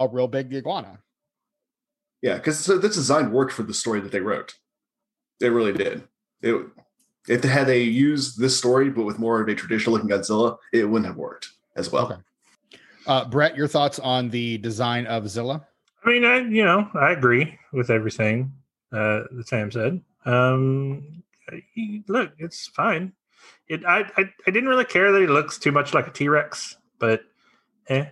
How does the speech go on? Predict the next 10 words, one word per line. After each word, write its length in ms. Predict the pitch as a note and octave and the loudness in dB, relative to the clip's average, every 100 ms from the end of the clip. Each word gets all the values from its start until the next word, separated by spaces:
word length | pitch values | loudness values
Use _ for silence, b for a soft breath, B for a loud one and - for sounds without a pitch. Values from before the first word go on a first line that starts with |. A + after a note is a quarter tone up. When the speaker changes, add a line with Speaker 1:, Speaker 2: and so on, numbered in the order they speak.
| _ _ _ - | _ _ _ -6
Speaker 1:
Which 180 | E3+ F#3 | -2 0
I'm 100 | G#3 | 0
sure 140 | A#3 | 0
was 140 | F#3+ D3+ | 2 2
also 260 | C#3 D3+ | 0 -2
probably 460 | C3+ C#3+ C#3 C3 C3+ | 0 0 0 -2 -4
somewhat 320 | - C3 C3 | -2 -2 -2
intentional 540 | B2+ B2 C3+ B2+ C#3 C3+ | -2 -4 -6 -4 -2 0
because 340 | B2 C#3 B2 | 0 0 0
we're, 320 | A2+ C3 B2 | 2 2 2